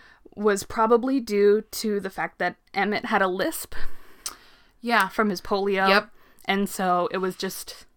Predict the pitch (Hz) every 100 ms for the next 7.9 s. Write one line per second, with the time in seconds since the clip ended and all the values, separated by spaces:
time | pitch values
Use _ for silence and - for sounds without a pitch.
0 | - - 180 196 190 233 233 233 - 226
1 | 240 - 196 190 190 185 185 240 185 175
2 | 175 - 165 180 - 190 175 185 190 -
3 | - - 202 208 202 202 - 170 156 143
4 | 220 - - 202 185 196 - - - _
5 | _ 185 156 - _ 185 170 196 185 170
6 | 165 - - 143 107 202 - - - _
7 | _ _ 220 220 214 208 196 190 196